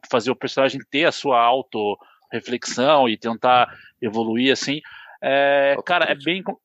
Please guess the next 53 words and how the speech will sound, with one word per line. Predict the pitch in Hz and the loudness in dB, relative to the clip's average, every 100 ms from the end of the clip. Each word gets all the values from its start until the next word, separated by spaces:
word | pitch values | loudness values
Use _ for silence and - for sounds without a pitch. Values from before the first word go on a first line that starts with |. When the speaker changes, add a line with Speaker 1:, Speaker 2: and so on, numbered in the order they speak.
| _ - | _ -8
Speaker 1:
como, | 160 170 | -8 0
é, | 143 | 2
autocrítica, | 120 - 127 139 - 160 | 2 -2 -8 -8 -8 -2
é, | 151 147 - | -2 -2 -12
como | 147 | -10
eu | 151 | -2
falei, | 165 151 | 0 2
é | 131 | 0
bem | 127 175 233 214 | 0 -2 -2 -6
estilo | 170 - - 170 170 151 _ | -10 -8 -2 0 0 -4 _
clássico | 151 143 143 - 135 | 2 2 2 -4 -6
do, | 123 120 120 | -2 -2 -2
do | 120 | -2
Lemire, | 120 113 135 156 - - - _ | -2 0 0 -2 -6 -20 -20 _
que | - | -2
ele | 156 | -2
consegue | 175 151 - 151 147 | -2 -6 -2 -2 0
tornar | 156 139 143 | -2 2 0
interessante, | 139 143 135 135 131 113 | 0 -4 -4 -2 -4 -4
assim. | 104 117 107 | -10 -8 -10
Se, | - 123 110 | -10 -8 -8
se | - | -6
eu | 151 | -4
pego, | 143 147 | 0 0
por | 135 131 | -2 -4
exemplo, | 127 131 | -4 -6
um | 127 | 0
plot | 131 131 131 | 2 2 0
desse | 123 - | -2 -2
pra | - 120 | -4 -4
um | 120 113 - | -4 -12 -10
filme, | - 170 147 | -4 -2 -2
provavelmente | 127 135 147 | 0 0 0
eu | |
não | 151 143 | -2 2
veria. | 147 143 117 | 2 4 2
E | 101 | 0
se | 117 | -6
eu | |
fosse | 135 123 | -8 -6
obrigado | 120 123 123 123 | -6 0 0 0
a | 107 | -2
ver, | 110 147 | -2 -2
não | 110 | -4
sei, | - 120 104 - _ | -4 -4 -4 -12 _
Arma | 117 120 117 | -2 0 -2
na | |
Cabeça, | 120 110 143 151 120 | -6 -4 -2 -2 -4
eu | |
acharia | - 127 131 | -4 -2 -2
chato | - 143 | 0 -2
pra | - - | -2 -2
caralho. | 139 131 113 | 2 4 2